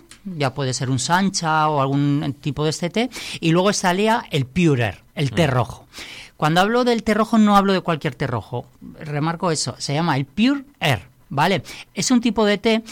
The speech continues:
Speaker 1: que lleva una fermentación de entre tres y seis años, ¿vale? Ahora hay muchos comerciales que directamente los hacen ahí a, en hornos y las propiedades realmente se calientan y las pierden. Pero el té bueno, el Pure Air,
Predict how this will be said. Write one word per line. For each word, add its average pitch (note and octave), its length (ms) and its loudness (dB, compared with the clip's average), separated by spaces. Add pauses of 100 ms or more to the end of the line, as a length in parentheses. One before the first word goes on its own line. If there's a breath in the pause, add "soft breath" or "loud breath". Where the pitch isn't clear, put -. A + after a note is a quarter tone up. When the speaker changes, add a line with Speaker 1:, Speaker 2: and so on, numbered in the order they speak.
(220 loud breath)
Speaker 1:
que D3+ 460 2
lleva E3+ 220 2
una G3 180 2
fermentación F3 880 -2
de C#3+ 160 -2
entre B2+ 260 -2
tres F#3 320 -2
y D#3+ 140 -8
seis C3+ 340 -2
años, G#2 300 -4
¿vale? C#3 260 0 (280 loud breath)
Ahora D3+ 220 2
hay F3 60 4
muchos E3 300 2
comerciales D#3 540 0
que C#3 100 -6
directamente C#3 560 -2
los B2+ 300 -2
hacen C#3 240 -6
ahí C#3 220 -2
a, C3 640 0
en C#3+ 160 -2
hornos E3+ 400 -2 (360 loud breath)
y D3+ 120 -6
las B2+ 160 -2
propiedades C#3 480 -2
realmente C#3+ 360 -2
se C3+ 140 -6
calientan C3+ 480 -4
y C3+ 40 -4
las A2 180 -6
pierden. G#2+ 320 -6 (240 loud breath)
Pero C#3 120 -4
el C3+ 80 -4
té E3+ 140 0
bueno, F3 240 0
el D3+ 80 -4
Pure D#3+ 260 -4
Air, F3+ 160 -2